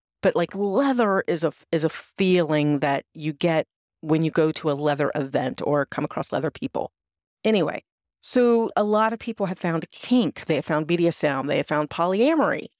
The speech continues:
online during covid. Do you have a lot of these people coming to your leather events or, you know, your leather gatherings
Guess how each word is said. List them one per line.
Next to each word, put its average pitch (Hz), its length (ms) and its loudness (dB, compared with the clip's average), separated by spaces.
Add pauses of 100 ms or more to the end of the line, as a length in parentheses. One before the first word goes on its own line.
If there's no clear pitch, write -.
(320)
online 180 560 2
during 151 300 0
covid. 208 580 0 (360)
Do 175 120 2
you 226 80 4
have 254 200 -2
a 269 60 -6
lot 208 280 -2
of 165 260 -8
these 247 460 2
people 151 720 0 (300)
coming 190 400 -2
to - 180 -4
your 170 640 2
leather 160 420 0
events 147 640 -2
or, 151 320 0
you 165 200 -4
know, 151 100 2
your 151 240 0
leather 147 280 0
gatherings 156 640 -4